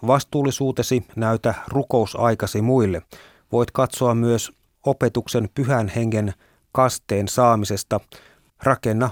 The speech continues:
uskosi Jumalaan mahdollisuuksiin. Tällaisia mainoksia siis muun muassa yliluonnollista ohjelmassa. Jumalan yliluonnollisuus ei tunne siis rajoja. Sit Rothin mukaan voi siis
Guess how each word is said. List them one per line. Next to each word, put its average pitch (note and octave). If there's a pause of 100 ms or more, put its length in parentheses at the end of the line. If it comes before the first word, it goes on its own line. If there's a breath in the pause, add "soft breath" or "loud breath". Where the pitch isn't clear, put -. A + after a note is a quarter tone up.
uskosi C#3
Jumalaan G#2+ (280 loud breath)
mahdollisuuksiin. G#2+ (280 soft breath)
Tällaisia A#2+
mainoksia A#2+
siis G#2
muun A2
muassa G#2+ (1000 loud breath)
yliluonnollista A#2+
ohjelmassa. B2 (960 loud breath)
Jumalan C#3+
yliluonnollisuus B2
ei B2+
tunne C#3
siis - (320)
rajoja. B2 (100)
Sit -
Rothin C3+
mukaan A2 (160)
voi A#2
siis B2